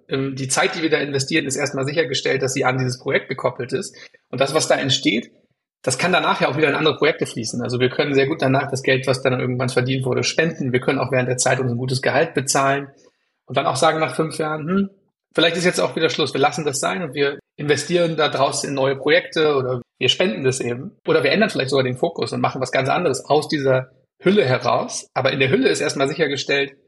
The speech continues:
das Vermögen dient dem Projekt, der Idee. Und das kann daher nicht einfach von irgendwelchen Menschen übernommen werden, die dann plötzlich die Macht kriegen, weil sie die Macht kaufen. Du hast aber trotzdem recht, oft führt es dazu, dass das sehr nachhaltige und langfristig gedachte Organisationen sind und, und Projekte.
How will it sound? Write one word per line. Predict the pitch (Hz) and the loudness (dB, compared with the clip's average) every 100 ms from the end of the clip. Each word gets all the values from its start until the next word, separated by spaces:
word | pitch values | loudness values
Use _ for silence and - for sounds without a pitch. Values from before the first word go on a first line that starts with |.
| _ _ _ | _ _ _
das | 139 - | -2 0
Vermögen | 127 131 135 127 123 | 2 4 4 2 2
dient | 127 123 | 2 2
dem | 120 | 0
Projekt, | - 135 - | 0 -2 -2
der | 120 | -4
Idee. | 120 151 254 - _ | 0 0 -2 -6 _
Und | 175 196 202 - - _ | 2 2 2 -6 -16 _
das | - - | -4 0
kann | 160 | 2
daher | 160 160 | 2 2
nicht | 175 | 0
einfach | 156 151 | 0 -2
von | - 143 | -2 -2
irgendwelchen | 147 143 147 | 0 0 0
Menschen | 147 - 139 | -4 -4 -4
übernommen | 131 135 135 135 | -2 0 0 0
werden, | 127 123 | 0 2
die | |
dann | 123 123 | 0 0
plötzlich | 127 131 - | -2 -2 -4
die | 127 | -4
Macht | 127 - | -4 -4
kriegen, | - 123 123 123 | -4 -4 -4 -4
weil | 120 | -6
sie | 123 | -4
die | 123 | -6
Macht | 120 - | -6 -6
kaufen. | - 117 - - _ _ _ _ | -6 -6 -8 -20 _ _ _ _
Du | 151 156 | 2 2
hast | 170 | 4
aber | 147 | 2
trotzdem | 175 - 135 | 2 2 2
recht, | 139 160 - - | 2 0 -6 -2
oft | 147 156 - | 0 0 0
führt | 156 139 | 0 0
es | 127 | 0
dazu, | 135 - | 0 0
dass | 135 - | -2 -4
das | 139 - | -4 0
sehr | 131 | 2
nachhaltige | 131 135 151 135 - 139 131 | 2 0 0 0 -2 -6 -6
und | 123 | -2
langfristig | 123 131 139 131 123 | -2 0 -2 -2 -4
gedachte | 123 127 123 - 131 123 127 - | -2 -2 -2 -4 -2 0 -2 0
Organisationen | 135 123 127 127 135 131 123 113 | 2 2 0 2 4 4 2 -2
sind | 117 120 | -4 -6
und, | 131 123 - | -8 -8 -8
und | 120 | -10
Projekte. | - 127 127 127 | -2 -2 -2 -8